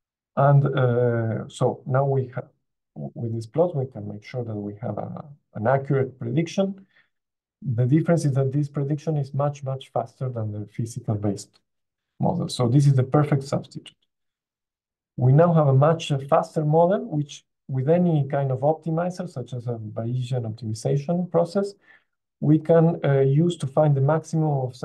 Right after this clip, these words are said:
of a certain function. And in this case, this function we define the way we want to, in which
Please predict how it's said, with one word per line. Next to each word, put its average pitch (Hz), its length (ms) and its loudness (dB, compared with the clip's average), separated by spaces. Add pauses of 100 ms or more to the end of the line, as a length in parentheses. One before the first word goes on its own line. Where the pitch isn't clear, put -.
(120)
of 123 120 -8
a 123 60 -4
certain 139 360 0
function. 101 480 -6
And 107 120 -10
in 127 180 -4
this 143 160 -4
case, 165 420 -4
this 127 220 -6
function 156 400 2
we 123 120 0
define 127 500 -2 (680)
the 117 160 -4
way 120 460 -4
we 113 200 -6
want 165 360 -2
to, 214 100 -6
in 170 180 -4
which 135 360 -10